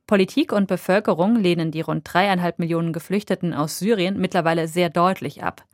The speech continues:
Wenn wegen des Kriegs im Nahen Osten weitere Menschen in der Türkei Schutz suchen, dürfte auch der E-U-Türkei-Deal noch einmal neu zur Abstimmung stehen. Dabei teilen beide Regierungen in Sachen Nahost trotz großer Differenzen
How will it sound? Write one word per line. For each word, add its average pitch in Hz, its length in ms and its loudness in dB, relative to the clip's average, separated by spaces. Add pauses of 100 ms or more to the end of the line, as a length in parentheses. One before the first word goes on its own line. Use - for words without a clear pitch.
(460)
Wenn 180 260 2
wegen 180 260 4
des 170 160 -2
Kriegs - 300 -4
im 180 160 2
Nahen 165 240 0
Osten 170 460 -2
weitere 170 380 2
Menschen 156 380 -2
in 170 100 -2
der 165 80 -2
Türkei 170 360 -6
Schutz 240 320 -4
suchen, 254 340 0 (340)
dürfte 208 340 2
auch 196 220 6
der 233 200 2
E-U-Türkei-Deal 214 880 0
noch 151 160 -2
einmal 165 220 0
neu 170 280 2
zur - 200 -4
Abstimmung 160 400 -6
stehen. 151 400 -8 (680)
Dabei 185 320 4
teilen 220 380 4
beide 226 300 4
Regierungen 247 480 2
in 190 100 0
Sachen 202 300 0
Nahost - 520 -2
trotz 185 360 0
großer 196 380 -2
Differenzen 180 640 0